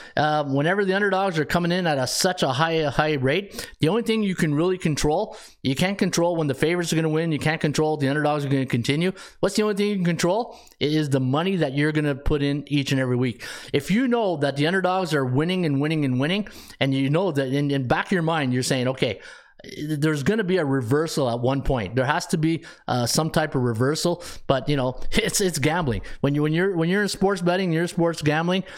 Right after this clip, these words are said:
th-, this is what, uh, this is what you signed up for, right? So be careful out there. Um, the, the only thing I can do and say is that, uh, <laughs> it, when, when the, when the underdogs are just winning like this, the, again, the only thing you can really control is, uh, the, um,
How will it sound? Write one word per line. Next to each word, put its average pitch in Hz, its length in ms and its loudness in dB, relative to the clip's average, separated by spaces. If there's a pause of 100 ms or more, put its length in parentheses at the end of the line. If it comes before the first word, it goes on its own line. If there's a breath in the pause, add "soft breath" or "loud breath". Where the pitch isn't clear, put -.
(180 loud breath)
th-, 160 140 2
this 185 240 0
is 180 180 2
what, 165 300 0
uh, 147 140 2
this 147 200 0
is - 60 0
what 160 160 2
you 135 80 -2
signed 143 260 2
up 139 160 -2
for, 107 160 0
right? 127 400 -2 (120)
So 147 360 0 (180 loud breath)
be 185 180 2
careful 214 420 0
out 185 180 0
there. 185 300 0 (240 loud breath)
Um, 139 420 0
the, 139 160 0
the 143 200 0
only 190 120 2
thing 196 160 0
I 185 80 0
can 170 160 0
do 175 240 2
and 151 180 0
say 165 300 0
is 143 140 0
that, 135 340 0
uh, 123 240 2
<laughs> - 0 -
it, 127 1000 -2
when, 139 180 0
when 139 140 0
the, 131 120 0
when 131 180 0
the 131 160 2
underdogs 185 440 2
are 156 120 2
just 160 200 0
winning 156 320 2
like 160 160 0
this, 165 240 0 (240 loud breath)
the, 110 80 2
again, 131 300 0
the 120 100 2
only 160 160 0
thing 175 200 0
you 156 120 -2
can 131 180 0
really 151 200 0
control 147 500 0 (260 loud breath)
is, 131 360 2
uh, 123 240 2
the, 120 280 0
um, 110 280 0